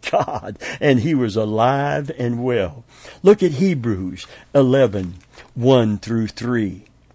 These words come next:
It said, "Now faith is the substance of things hoped for, the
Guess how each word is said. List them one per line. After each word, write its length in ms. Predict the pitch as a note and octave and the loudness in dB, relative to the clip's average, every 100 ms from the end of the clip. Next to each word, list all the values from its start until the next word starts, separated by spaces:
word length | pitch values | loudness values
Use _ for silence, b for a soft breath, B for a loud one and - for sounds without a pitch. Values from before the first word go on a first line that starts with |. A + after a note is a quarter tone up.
| B B B | B B B
It 140 | D#3 | -2
said, 240 | - F3+ D#3 | 2 0 2
"Now 220 | E3+ C#3 | 2 2
faith 500 | - D#3+ E3+ F#3 - | 2 2 2 0 -2
is 160 | C3+ G2+ | -2 -2
the 160 | A2+ | -6
substance 800 | G2+ - D3+ E3+ - - G3 - | -6 0 2 2 0 -4 -4 -6
of 240 | - C3+ A2 | -2 -2 -2
things 520 | - D#3+ F3 F3 - | -2 -2 -2 -4 -6
hoped 460 | - D3+ D#3+ D3+ - | -4 0 0 -2 -18
for, 460 | - C3+ G2 F#2+ - _ B B B - | -2 -2 -2 -6 -14 _ B B B 0
the 260 | B2+ B2+ | 0 0